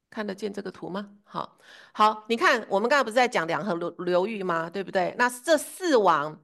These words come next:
粉红色的这四王，我们说的这个以兰，啊，以拉撒、示拿、哥印，其实时代蛮久远的哦。那解经学家在研究的时候呢，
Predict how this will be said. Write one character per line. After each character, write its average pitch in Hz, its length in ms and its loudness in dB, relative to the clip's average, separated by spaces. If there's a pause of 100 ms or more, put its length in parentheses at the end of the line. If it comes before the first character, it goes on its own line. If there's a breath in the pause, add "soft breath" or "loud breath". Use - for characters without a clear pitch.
(340 soft breath)
粉 196 160 -4
红 220 160 0
色 277 180 4
的 233 100 2
这 269 200 0
四 254 280 -10
王， 175 300 0
我 165 80 -4
们 175 160 -6
说 240 180 -2
的 214 140 0
这 214 100 -4
个 214 160 0 (140)
以 170 160 -4
兰， 160 420 -2 (320 loud breath)
啊， 165 220 -2
以 175 160 -8
拉 214 180 2
撒、 247 300 0
示 233 360 -6
拿、 165 460 -4
哥 226 200 2
印， 208 280 -4 (280 loud breath)
其 - 160 -6
实 359 100 -6
时 262 140 -8
代 277 120 6
蛮 220 200 0
久 196 240 0
远 160 360 -2
的 135 180 -4
哦。 120 340 -2
那 214 240 0
解 190 160 -8
经 226 120 -6
学 269 140 -6
家 220 140 0
在 214 120 0
研 180 240 -6
究 185 220 -6
的 175 100 -6
时 - 240 -12
候 175 220 -6
呢， 147 180 -6